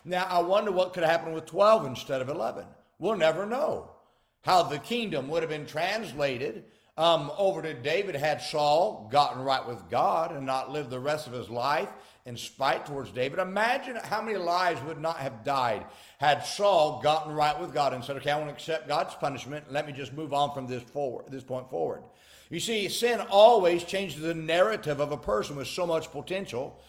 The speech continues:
to a narrative of a person saying, "What could have been?" You certainly have the right to choose sin, but you don't have the right to choose the consequences of sin and the regret of wondering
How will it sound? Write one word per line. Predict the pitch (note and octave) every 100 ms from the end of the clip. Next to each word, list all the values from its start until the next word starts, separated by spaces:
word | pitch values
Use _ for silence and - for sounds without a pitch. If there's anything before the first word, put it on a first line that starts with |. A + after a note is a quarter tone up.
| - - -
to | F#3+
a | F#3
narrative | E3+ E3+ F#3 A3 B3+ A3 E3 E3+ F#3
of | F#3 E3
a |
person | E3 G3 G#3 G#3 E3+
saying, | - F#3 F#3 F3+ - _
"What | A#2 C#3+ E3 -
could | - E3+ D3
have | B2+ D3 G#2+
been?" | A#2 B2 E2 - _ _ _ _ _
You | F3 G#3
certainly | - C#4+ C#4+ C4
have | A3 A3 D#3+
the |
right | D3+ C3+ E3 A3+ F3 F2+ - - _
to | -
choose | D3+ - C#4 C#4
sin, | - G2 D2 - _ _ _ _ _ _
but | - D#3
you | G#3+
don't | G3 B3+ -
have | A#3+ B3
the | A3
right | G#3+ A#3+ B3 -
to | G3
choose | - A#3+ F3+
the | F3
consequences | - A#3+ B3 G#3+ E3 E3+ C#3+
of | E3
sin | - A3 G3 A#2 - -
and | G#3 G#3+
the | G#3
regret | G3 F3 D3 B3+ D4+ D4+
of | B3 G#3+
wondering | A#3 C#4 C#4 A3+